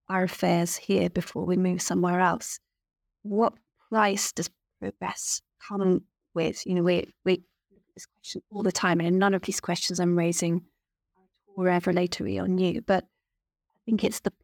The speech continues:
pull that's at the heart of everything, and, and that space exploration seems really to be constantly trying to reconcile itself to this question, because space, uh,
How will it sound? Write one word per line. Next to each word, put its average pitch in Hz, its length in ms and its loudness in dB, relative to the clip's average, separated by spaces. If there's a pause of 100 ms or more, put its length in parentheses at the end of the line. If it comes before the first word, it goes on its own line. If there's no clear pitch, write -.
(100)
pull 190 280 4
that's 135 200 -2
at - 80 -8
the - 60 -6
heart - 420 -2
of - 100 -12
everything, 160 640 -4
and, 170 240 0
and 180 360 2
that - 140 -6 (120)
space - 540 -2 (760)
exploration 180 760 0
seems 170 560 2 (440)
really 180 160 -2
to 180 140 -4
be 165 400 2 (420)
constantly 160 840 0 (320)
trying - 140 -4
to - 160 -10
reconcile 175 640 2
itself - 340 -4
to - 120 -10
this - 180 -8
question, - 560 -10 (460)
because - 220 -2
space, - 560 0
uh, - 100 -4